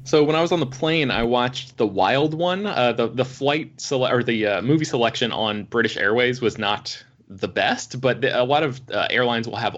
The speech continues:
old movies, and I normally take the, uh, the opportunity to watch classics that I've never seen, uh, on the plane because you're sort of locked in. You can't really,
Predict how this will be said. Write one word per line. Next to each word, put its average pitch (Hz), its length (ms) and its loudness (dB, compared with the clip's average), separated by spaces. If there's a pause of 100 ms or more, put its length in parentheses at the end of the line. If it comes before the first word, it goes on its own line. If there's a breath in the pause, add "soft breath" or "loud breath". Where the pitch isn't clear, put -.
old 117 240 2
movies, 127 400 0
and 110 100 -2
I 123 320 0
normally 135 340 -2
take 131 220 -4
the, 127 120 0
uh, 95 140 0 (100)
the 107 140 -4
opportunity 110 460 -4
to 117 120 -10
watch 95 440 -2
classics 90 440 -2
that 107 100 -2
I've 101 100 -2
never 101 220 -4
seen, 110 400 -4 (420 loud breath)
uh, 101 240 0
on 110 360 -4
the 120 100 -4
plane 143 320 -2
because 131 240 -4
you're 139 80 -4
sort 135 160 0
of 131 100 -4
locked 113 400 0
in. 110 300 -2
You 110 100 -6
can't 110 380 -6
really, 107 420 0